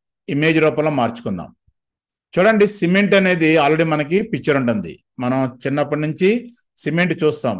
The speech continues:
ఇల్లు కట్టినప్పుడు సిమెంట్ బస్తాలు చూస్తాం, అలా వాల్ కొన్న సిమెంట్ చూస్తాం. కాబట్టి సిమెంట్ అనేది మనకు పిక్చర్ ఉంది కాబట్టి బ్రెయిన్ ఈజీ గుర్తుపెట్టుకుంటుంది. మరి మనం ఈ ప్లేస్‌ని కూడా పిక్చర్ రూపంలో మార్చి దానికి లింక్ చేయాలి. ఓకేనా? చేయాలంటే మనం ఏం చేయాలి? చూడండి,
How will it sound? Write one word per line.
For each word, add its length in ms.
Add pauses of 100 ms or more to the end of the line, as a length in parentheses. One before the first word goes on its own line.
(100)
ఇల్లు 180
కట్టినప్పుడు 600
సిమెంట్ 360
బస్తాలు 360
చూస్తాం, 380 (400)
అలా 120
వాల్ 260
కొన్న 240
సిమెంట్ 400
చూస్తాం. 280
కాబట్టి 220
సిమెంట్ 380
అనేది 180
మనకు 240
పిక్చర్ 280
ఉంది 120
కాబట్టి 220
బ్రెయిన్ 320 (360)
ఈజీ 220
గుర్తుపెట్టుకుంటుంది. 680 (500)
మరి 140
మనం 180
ఈ 140
ప్లేస్‌ని 460
కూడా 160
పిక్చర్ 340
రూపంలో 200
మార్చి 260
దానికి 320
లింక్ 280
చేయాలి. 320 (260)
ఓకేనా? 300 (480)
చేయాలంటే 420
మనం 160
ఏం 140
చేయాలి? 380 (720)
చూడండి, 320